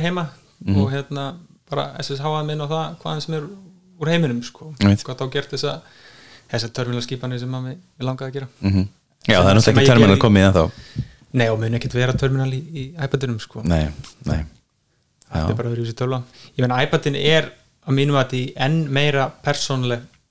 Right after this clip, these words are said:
Speaker 1: svona personal computer heldur en Macin er.
Speaker 2: Mhm.
Speaker 1: Og, og hérna,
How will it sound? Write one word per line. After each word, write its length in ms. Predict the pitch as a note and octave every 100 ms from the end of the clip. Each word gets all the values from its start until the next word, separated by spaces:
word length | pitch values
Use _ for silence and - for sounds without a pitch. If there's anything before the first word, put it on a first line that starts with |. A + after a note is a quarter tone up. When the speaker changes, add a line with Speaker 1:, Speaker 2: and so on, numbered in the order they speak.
| _
Speaker 1:
svona 260 | - A#2 A2+
personal 480 | - C#3+ - C3 A#2+
computer 480 | C3 A#2+ C3+ B2 A#2+
heldur 280 | C#3 C#3 C3
en 80 | A#2
Macin 320 | A#2+ A#2+ A#2+ A#2
er. 100 | -
Speaker 2:
Mhm. 300 | G2+ F#2+ F2 F#2 _ _ _ _ _ -
Speaker 1:
Og, 520 | A2+ A#2 A#2 A#2 B2 _ - - _ -
og 140 | A#2+ A2
hérna, 520 | A#2 - A2+ A2+